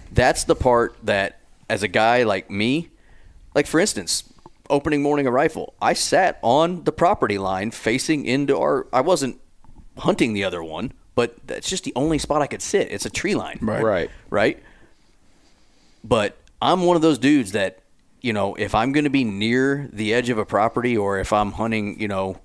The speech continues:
Speaker 1: close to the property line, I do not want that animal running onto the other neighbor.
Speaker 2: Right.
Speaker 1: Because a lot of the properties I hunt, I don't even know who the neighbors are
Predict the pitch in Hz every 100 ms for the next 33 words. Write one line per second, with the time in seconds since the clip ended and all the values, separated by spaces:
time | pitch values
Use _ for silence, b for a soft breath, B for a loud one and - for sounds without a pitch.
0 | _ - 110 120 - 117 98 - 107 120
1 | 117 127 139 147 b b b b b b
2 | b _ _ - 131 104 127 131 120 107
3 | 117 107 101 95 104 92 90 95 95 90
4 | _ _ 98 98 92 92 - 95 98 -
5 | - - - - 120 139 110 110 113 175
6 | 156 135 127 104 101 143 120 - 165 202
7 | 139 123 127 110 120 98 87 120 147 -